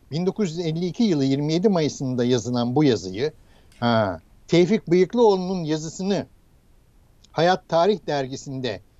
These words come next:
yayınlayan, e, İhsan Ilgar,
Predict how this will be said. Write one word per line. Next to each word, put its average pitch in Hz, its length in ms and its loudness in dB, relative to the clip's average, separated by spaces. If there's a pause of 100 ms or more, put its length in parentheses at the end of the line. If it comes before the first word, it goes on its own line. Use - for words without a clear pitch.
(180)
yayınlayan, 165 720 0 (540)
e, 143 180 2
İhsan 202 600 -2 (640)
Ilgar, 143 440 0